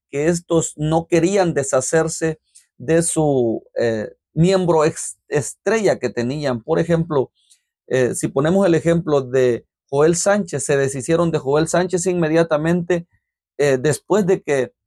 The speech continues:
claramente él mismo explica que tuvo que dar de su propio dinero para financiar a otros o ayudar a otros diputados del Partido Arena o alcaldes.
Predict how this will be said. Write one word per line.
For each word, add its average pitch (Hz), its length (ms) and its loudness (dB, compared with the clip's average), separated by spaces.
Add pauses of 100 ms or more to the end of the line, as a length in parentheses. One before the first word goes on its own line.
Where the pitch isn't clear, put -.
claramente 165 1000 0
él 180 120 2
mismo 185 360 0
explica 208 600 -6
que 139 80 -6
tuvo 175 300 0
que 165 80 0
dar 170 160 2
de 165 100 0
su 151 180 -8
propio 180 360 0
dinero 165 340 0
para 135 220 0
financiar 123 760 -2
a 170 80 4
otros 160 380 0
o 131 100 2
ayudar 127 320 2
a 156 80 4
otros 147 380 -2
diputados 147 640 -2 (260)
del 117 180 -4
Partido 147 360 -2
Arena 165 300 4
o 160 160 2
alcaldes. 143 600 0